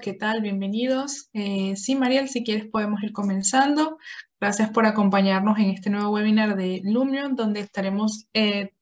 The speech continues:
viendo un versus de escenas de interiores, eh, con herrami-, usando las herramientas de Lumion, eh,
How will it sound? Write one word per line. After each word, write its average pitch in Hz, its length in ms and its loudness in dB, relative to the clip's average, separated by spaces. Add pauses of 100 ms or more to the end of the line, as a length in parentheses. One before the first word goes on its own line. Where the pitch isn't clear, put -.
(100)
viendo 208 420 2
un 220 120 4
versus 220 400 2
de 208 100 2
escenas 220 500 -2
de 202 100 -2
interiores, 220 760 -2 (680)
eh, 202 840 -2 (580)
con 214 240 2
herrami-, 208 500 0
usando 214 360 2
las 226 120 4
herramientas 202 540 0
de 220 60 0
Lumion, 208 500 -2 (300)
eh, 196 500 0